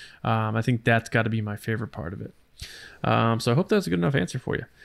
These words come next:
Um, all right, one more, guys. We're gonna do this, uh, the three of us together. From Andre, 'cause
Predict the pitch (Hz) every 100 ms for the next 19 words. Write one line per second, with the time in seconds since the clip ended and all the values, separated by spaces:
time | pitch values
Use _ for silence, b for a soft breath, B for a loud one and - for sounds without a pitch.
0 | b 143 147 147 175 151 156 220 226 208
1 | 208 196 185 156 170 180 175 147 165 180
2 | 180 170 - 160 151 147 151 147 143 143
3 | 170 160 147 147 135 123 101 - _ -
4 | - - - _ - - - - 139 -
5 | - 175 233 262 226 240 - 160